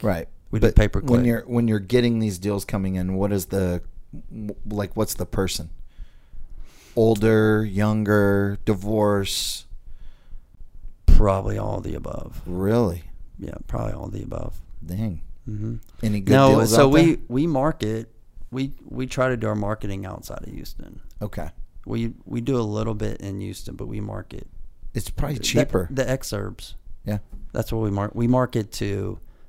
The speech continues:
Speaker 2: Magnolia, Dayton, you know, Conroe, all those types of areas. Brazoria County, Montgomery County. That's where we,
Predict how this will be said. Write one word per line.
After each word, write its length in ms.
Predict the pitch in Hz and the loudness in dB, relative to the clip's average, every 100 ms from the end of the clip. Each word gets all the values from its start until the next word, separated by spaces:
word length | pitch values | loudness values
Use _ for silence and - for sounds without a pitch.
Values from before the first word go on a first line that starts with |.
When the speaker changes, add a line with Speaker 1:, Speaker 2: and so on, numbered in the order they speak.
| - | -10
Speaker 2:
Magnolia, 920 | 95 101 101 104 104 113 107 104 104 - - - - - - | -4 -4 -2 -2 0 2 2 2 0 -4 -14 -20 -12 -12 -10
Dayton, 800 | 104 107 110 107 107 104 104 104 - - - | 0 2 2 0 -2 -2 -2 -4 -10 -14 -8
you 100 | 104 | -8
know, 120 | 101 | -8
Conroe, 880 | - 110 110 104 107 104 104 98 - - - - - - - - - - - - - - | -4 -2 0 2 2 2 0 -2 -8 -14 -16 -16 -18 -20 -20 -20 -20 -16 -16 -18 -20 -2
all 140 | 135 | 2
those 200 | 131 127 - | 4 4 4
types 260 | 120 110 | 2 4
of 60 | 117 | 2
areas. 200 | 113 104 | 2 2
Brazoria 600 | 117 107 135 135 135 127 | 0 4 4 6 6 4
County, 440 | 139 123 123 120 120 | 4 6 6 6 4
Montgomery 560 | 110 113 127 123 120 | 2 2 4 4 2
County. 420 | - 120 120 117 | 2 0 2 0
That's 260 | 107 110 - | 0 -2 -2
where 100 | 107 | -2
we, 180 | 104 | -2